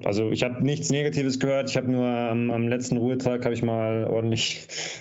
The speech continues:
ordentlich, äh, Techniktraining im Wasser und an Land bekommen, äh, und hab mir gedacht, okay, ich kann gar nichts. Aber das ist auch gut, wenn, wenn mal jemand draufschaut und einem noch Verbesserungspotenziale zeigt.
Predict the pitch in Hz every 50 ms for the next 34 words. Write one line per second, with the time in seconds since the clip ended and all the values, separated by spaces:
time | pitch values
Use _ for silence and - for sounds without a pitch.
0 | - - - 123 120 123 123 120 120 120 - - 127 123 120 117 113 113 113 113
1 | 113 113 113 113 - 123 123 123 120 117 110 113 117 120 120 120 117 110 120 123
2 | 123 - 123 113 113 107 107 117 120 120 131 123 - 120 120 120 120 113 110 110
3 | 104 110 104 104 104 107 101 110 110 - 110 110 107 107 - - 101 98 104 110
4 | - - 107 107 104 95 101 101 110 123 123 123 123 - - - - - - -
5 | - - - - - - - - - 107 107 113 113 113 113 110 110 - - -
6 | - - - - - - - 117 110 - - 113 113 113 - 135 131 131 143 151
7 | 143 135 135 131 135 - 123 120 120 120 120 120 120 117 117 117 120 117 117 110
8 | 113 110 110 113 113 - 120 113 110 107 101 104 110 113 107 110 110 - - -
9 | 117 117 117 - - 113 - 117 113 - 120 107 110 113 - - 117 117 117 104
10 | - - 107 107 101 104 104 104 101 107 - - - - 107 98 98 98 - -
11 | -